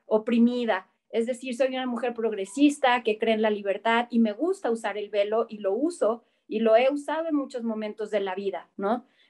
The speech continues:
Entonces, ¿qué dicen las mujeres al respecto en esa realidad cultural particular que forma parte de lo que ellas mismas son? Y cómo ellas, a partir de esta transformación que han vivido en estos últimos veinte años, que sin duda ha sido muy importante,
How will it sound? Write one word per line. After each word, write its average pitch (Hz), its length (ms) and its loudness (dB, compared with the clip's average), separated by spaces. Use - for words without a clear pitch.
Entonces, 302 560 2
¿qué 320 180 2
dicen 330 380 4
las 247 140 2
mujeres 233 460 -2
al 220 100 -2
respecto 233 640 0
en 233 160 0
esa 320 260 0
realidad 233 520 -2
cultural 233 420 -2
particular 226 640 -2
que 226 80 -2
forma 311 500 2
parte 226 460 -4
de 240 280 4
lo 269 160 4
que 233 240 4
ellas 277 280 -2
mismas 214 340 -8
son? 196 240 -6
Y 226 160 -8
cómo 302 300 8
ellas, 285 360 4
a 220 120 -2
partir 233 380 -6
de 269 80 4
esta 269 200 -4
transformación 233 720 0
que 262 80 2
han 240 60 2
vivido 226 280 2
en 208 100 -2
estos 233 320 -4
últimos 302 440 2
veinte 220 300 0
años, 196 380 -2
que 202 100 -10
sin 190 220 -10
duda 262 220 4
ha 226 40 2
sido 220 220 0
muy 220 180 4
importante, 208 760 2